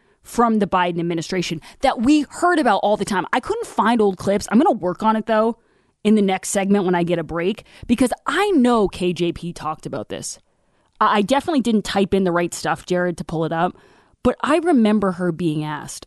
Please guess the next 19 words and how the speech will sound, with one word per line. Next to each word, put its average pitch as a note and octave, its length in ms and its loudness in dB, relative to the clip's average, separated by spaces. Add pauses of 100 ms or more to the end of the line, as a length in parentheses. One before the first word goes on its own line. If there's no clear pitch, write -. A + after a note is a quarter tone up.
(140)
about D3 480 -4
this E3 220 -4
ethics - 360 -10
agreement D3+ 360 -8
and E3+ 80 -4
how, A#3 260 -2 (280)
how D4+ 220 0
they C#4+ 140 0
were B3 100 0
going G#3+ 240 0
to - 220 -6
ensure F3+ 800 -2 (360)
that F#3+ 160 0
no G#3 180 4
one G3+ 220 4
was E3+ 100 -2
going F#3+ 240 0
to - 160 -6
use F#3+ 580 2